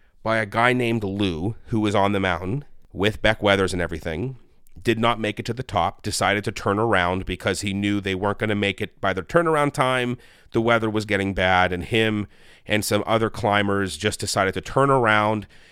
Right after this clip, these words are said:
and honestly, they saved their own lives, because if they would have continued up to the mountain, they probably would have died also, or lost hands like Beck Weathers did, et cetera, et cetera. I don't know how to pronounce Lou's last name.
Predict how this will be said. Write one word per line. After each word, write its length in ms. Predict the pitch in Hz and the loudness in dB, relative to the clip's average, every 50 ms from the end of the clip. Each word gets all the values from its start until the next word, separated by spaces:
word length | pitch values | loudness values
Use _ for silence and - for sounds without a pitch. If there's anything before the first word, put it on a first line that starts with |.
| - - | -8 -2
and 140 | 110 113 104 | -2 -2 0
honestly, 480 | 104 107 107 107 113 - - 104 107 | 2 0 0 0 -2 -4 -2 -2 -2
they 160 | 104 107 101 | -2 -2 -2
saved 400 | 95 - - - 104 95 98 98 | -4 -2 -2 0 0 0 0 0
their 160 | 98 98 95 82 | 0 0 0 0
own 160 | 92 90 90 | -2 -2 -2
lives, 420 | 90 82 76 71 69 71 71 - | -2 -4 -4 -6 -6 -10 -10 -10
because 360 | - 92 90 - 110 104 90 | -10 -10 -8 -4 -2 -2 -2
if 120 | 90 82 78 | -4 -6 -6
they 160 | 101 101 107 | -4 -2 -2
would 160 | 113 117 117 | -2 -2 -2
have 120 | 117 113 - | -4 -4 -4
continued 400 | - 107 - - 113 104 104 104 | -4 -4 -4 -4 -4 -4 -4 -4
up 80 | - | -6
to 80 | - - | -6 -8
the 80 | 110 | -6
mountain, 260 | 101 98 98 90 90 98 | -4 -4 -4 -4 -2 -4
they 80 | 95 | -4
probably 280 | - - 101 95 98 98 | -4 -2 -2 -2 0 -2
would 140 | 95 101 95 | -4 -6 -8
have 140 | 87 82 | -8 -4
died 280 | 85 98 90 87 87 85 | -2 -2 0 -2 -2 -4
also, 520 | 78 71 76 76 - - - 69 65 64 - - | -6 -8 -8 -8 -8 -8 -8 -8 -10 -10 -6 -2
or 160 | 120 120 117 | 0 0 0
lost 400 | 113 113 110 104 104 - - - | 0 2 2 4 2 2 0 -4
hands 400 | - 123 117 113 113 113 113 - | -2 0 0 2 2 0 0 0
like 200 | 101 92 - - | -2 -2 -2 -4
Beck 200 | - 90 - - | -6 -6 -2 0
Weathers 320 | 110 107 107 110 101 92 | 0 0 0 -2 -4 -6
did, 240 | 90 98 98 98 92 | -6 -4 -4 -4 -4
et 100 | 90 - | -4 -6
cetera, 240 | - - 92 90 87 | -6 -4 -4 -4 -4
et 80 | 85 | -6
cetera. 380 | - - 90 69 50 - - - - - _ _ _ - - - _ _ _ - _ _ - | -6 -8 -10 -10 -12 -14 -18 -20 -20 -20 _ _ _ -20 -20 -20 _ _ _ -20 _ _ -2
I 120 | - 113 | 0 0
don't 300 | 117 110 110 135 131 135 | 0 2 4 4 4 4
know 100 | 147 139 | 4 2
how 160 | 117 127 127 | 2 2 0
to 80 | 117 113 | 0 0
pronounce 420 | - - 123 110 107 107 107 - | 0 0 2 2 2 0 0 -4
Lou's 320 | - 101 104 101 101 95 87 | -6 -4 -4 -2 -2 -4 -4
last 360 | 85 85 82 82 - - - | -4 -4 -4 -4 -6 -6 -8
name. 240 | 85 73 73 - | -8 -8 -10 -12